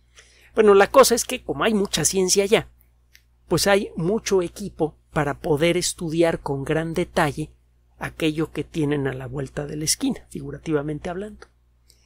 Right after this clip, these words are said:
Un grupo de expertos en geología colocó una serie de sensores en la punta del Matterhorn.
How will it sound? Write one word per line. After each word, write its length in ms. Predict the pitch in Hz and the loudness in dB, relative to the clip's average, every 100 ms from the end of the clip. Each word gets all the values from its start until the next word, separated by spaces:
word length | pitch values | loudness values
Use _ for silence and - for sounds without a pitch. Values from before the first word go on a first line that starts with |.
| _ _ _ _ _ - | _ _ _ _ _ 0
Un 200 | 220 247 | 0 2
grupo 400 | 269 226 262 226 | 0 4 6 8
de 120 | 190 | 6
expertos 680 | 165 - - 214 - 190 190 | 4 2 6 6 4 -2 -2
en 120 | 160 | -2
geología 720 | - 170 185 - 214 151 143 _ _ _ _ _ _ _ _ _ _ _ - _ | -2 -2 -2 -4 -2 -4 -4 _ _ _ _ _ _ _ _ _ _ _ -20 _
colocó 640 | - 185 175 160 214 226 - | 4 6 6 6 8 8 6
una 280 | 220 226 190 | -2 0 0
serie 420 | - 214 208 202 | 2 2 4 2
de 140 | 175 | 2
sensores 800 | 143 - 156 147 202 170 160 - - | 0 0 -2 0 2 2 0 -4 -4
en 180 | 156 156 | -4 -4
la 100 | - | -4
punta 380 | 185 151 165 | -2 -2 0
del 180 | 165 165 | -2 -2
Matterhorn. 800 | 175 196 - 156 147 147 127 - | -2 -2 -4 -8 -8 -10 -10 -16